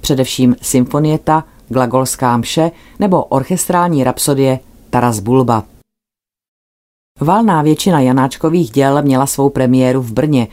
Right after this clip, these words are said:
a tak neudiví, že skladatelovy stopy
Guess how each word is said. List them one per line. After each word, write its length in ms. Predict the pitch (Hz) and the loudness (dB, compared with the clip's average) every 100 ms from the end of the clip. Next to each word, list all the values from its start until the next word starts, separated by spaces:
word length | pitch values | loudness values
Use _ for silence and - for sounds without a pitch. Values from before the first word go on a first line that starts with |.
| - - - | -12 -14 -4
a 120 | 123 | -4
tak 280 | - 127 - | -2 -4 0
neudiví, 680 | 131 - 123 127 131 139 | -2 -2 -2 2 4 4
že 220 | 151 135 123 | 2 0 -2
skladatelovy 720 | - 139 127 131 135 135 127 | -2 -2 -2 -2 -2 0 -2
stopy 440 | - 127 139 151 | -2 -2 0 -2